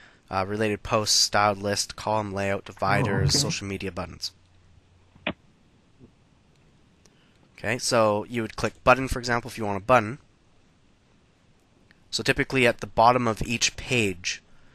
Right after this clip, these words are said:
Speaker 1: you would add in a button. So I would do this for, I would just call the title, the button title, um,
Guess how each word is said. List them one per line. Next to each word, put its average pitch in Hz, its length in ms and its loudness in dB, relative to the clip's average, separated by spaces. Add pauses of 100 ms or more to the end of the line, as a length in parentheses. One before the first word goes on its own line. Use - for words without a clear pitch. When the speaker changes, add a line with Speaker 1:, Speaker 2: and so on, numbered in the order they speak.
(140)
Speaker 1:
you 113 140 -4
would 113 120 2
add 107 320 6
in 104 200 -4
a 101 40 -4
button. 90 500 0
So 107 260 2
I 101 180 4
would 110 240 -2
do 110 180 -4
this 101 300 2
for, 92 500 -6
I 104 140 4
would 107 100 -2
just - 120 -4
call 104 200 -2
the 95 120 -10
title, 101 320 0
the 92 80 -12
button 92 240 -4
title, 95 440 -4 (460)
um, 92 560 -2